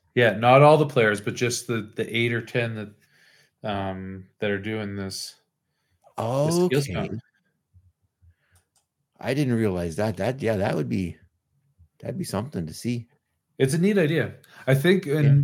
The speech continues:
Speaker 2: Yeah.
Speaker 1: didn't, didn't they say that they consulted with McDavid on how to do,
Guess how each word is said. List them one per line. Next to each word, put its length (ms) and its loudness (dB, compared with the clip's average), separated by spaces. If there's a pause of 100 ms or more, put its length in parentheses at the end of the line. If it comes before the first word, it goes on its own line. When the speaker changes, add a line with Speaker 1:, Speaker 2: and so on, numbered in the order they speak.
Speaker 2:
Yeah. 80 2
Speaker 1:
didn't, 420 -4
didn't 200 0
they 120 -2
say 460 -2
that 360 -4
they 220 2
consulted 880 -4
with 280 -4
McDavid 760 -8
on 200 -10
how 200 -2
to 120 -4
do, 600 -4